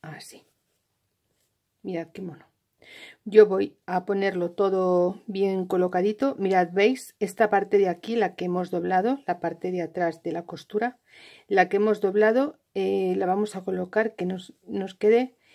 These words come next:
muy, muy al filito de la parte del vestido. ¿Veis?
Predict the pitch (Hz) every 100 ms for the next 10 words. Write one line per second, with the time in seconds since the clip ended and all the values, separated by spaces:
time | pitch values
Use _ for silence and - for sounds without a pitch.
0 | _ _ _ 220 240 233 202 185 175 170
1 | - 196 208 214 294 302 _ _ _ _
2 | _ _ _ _ _ 196 185 170 165 180
3 | 196 - 262 311 _ _ _ - 175 180
4 | 170 170 170 165 - 160 139 _ _ _
5 | _ _ 185 277 - -